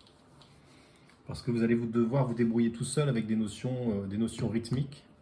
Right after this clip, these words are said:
Donc dé-, vous débrouillez tout seul sans notation. Malgré tout, c'est possible. Donc, c'est parti, on va découvrir les premiers accords de guitare. Pour ça, je récapitule un tout petit truc. Sur la vidéo précédente,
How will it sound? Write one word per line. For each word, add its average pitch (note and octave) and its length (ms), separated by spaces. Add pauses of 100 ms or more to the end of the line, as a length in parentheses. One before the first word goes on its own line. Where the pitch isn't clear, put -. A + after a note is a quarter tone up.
(460)
Donc G2+ 120 (180)
dé-, A#2 120
vous A2 120
débrouillez A2 380
tout B2 100
seul D3+ 220
sans C#3+ 160
notation. C#3 420 (2000)
Malgré F3 400
tout, B3+ 320
c'est A3+ 180
possible. A#2 500
Donc, D#3 460 (220)
c'est - 220
parti, D#3+ 540
on B2+ 120
va A#2+ 160
découvrir C#3 420
les C#3 80
premiers D#3 440
accords D3+ 240
de D3 60
guitare. C3+ 600
Pour C#3 180
ça, G3 420
je A2+ 220
récapitule D#3+ 1000
un D#3 200 (140)
tout C4 140
petit G3 180
truc. - 420 (960)
Sur - 280
la C#3 80
vidéo C#3+ 260
précédente, C#3+ 760